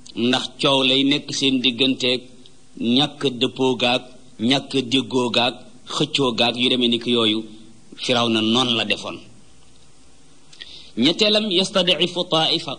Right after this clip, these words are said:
minhum. Yastadifu day noggutu, day noggutu, taifatan mbooloo, minhum ca ñoom. Noonu mu leen def siyaan ñu nekk ay, ay groupe di parparloo,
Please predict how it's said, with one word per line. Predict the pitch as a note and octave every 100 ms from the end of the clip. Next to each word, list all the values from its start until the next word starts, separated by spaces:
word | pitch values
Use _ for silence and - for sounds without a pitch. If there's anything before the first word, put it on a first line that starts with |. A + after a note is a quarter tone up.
| -
minhum. | A#2 C#3 - - - - - - - - - - - - - - -
Yastadifu | D3 D3+ G3 F3+ D3+ E3+ D#3+
day | E3+ E3
noggutu, | E3 E3+ F3 C#3+ D3+ C#3+ C#3 - - -
day | - A#2+
noggutu, | C3+ D3 D3 B2 A#2 A#2+ - - - - -
taifatan | D3 E3 F3+ F3+ D#3+ D#3+ E3 E3 E3 D#3+ D3+
mbooloo, | D#3 E3+ E3 D#3 C#3+ C#3 D3+ -
minhum | G#2+ C#3 D#3+ B2+ C#3 D3+ C3+
ca | B2+
ñoom. | A#2+ G#2+ F2+ - - - - - - - - - - - - - - - - - -
Noonu | B2+ E3+ G3+
mu | G#3
leen | G3
def | F3+ F#3 -
siyaan | F3+ F3+ D3 D#3+
ñu | E3
nekk | F3 E3 -
ay, | E3 D#3 -
ay | - D#3 C3+
groupe | D3+ A3 -
di | D#3+
parparloo, | - F3 E3+ E3 D3 B2+